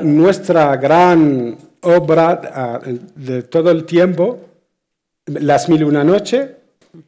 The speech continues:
y la otra más grande y de toda la humanidad, y, y tiene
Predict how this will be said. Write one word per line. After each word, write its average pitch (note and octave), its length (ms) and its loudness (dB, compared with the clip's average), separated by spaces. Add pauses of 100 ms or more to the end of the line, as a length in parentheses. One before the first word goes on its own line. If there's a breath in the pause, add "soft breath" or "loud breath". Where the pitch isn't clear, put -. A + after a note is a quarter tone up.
y E3+ 120 -2
la D#3 200 2
otra G#3 260 2
más A3 380 0
grande F#3+ 500 2
y D3 120 -2
de C#3+ 220 0
toda A3+ 480 2
la F3 180 4
humanidad, C#3 640 -2
y, C3+ 240 -4 (200)
y C#3 140 -6
tiene F#3 440 0